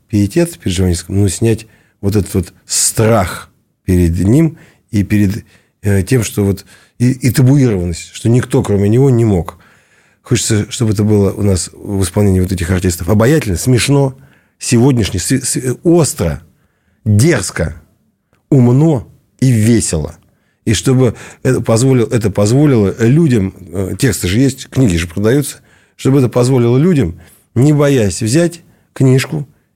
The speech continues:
и, э, допустим, во время застолья с друзьями просто вслух почитать любимое. Вот.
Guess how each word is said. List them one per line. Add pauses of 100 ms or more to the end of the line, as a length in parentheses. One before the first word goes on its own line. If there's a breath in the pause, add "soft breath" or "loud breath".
(100)
и, (240)
э,
допустим,
во
время
застолья
с
друзьями
просто
вслух
почитать
любимое. (880)
Вот.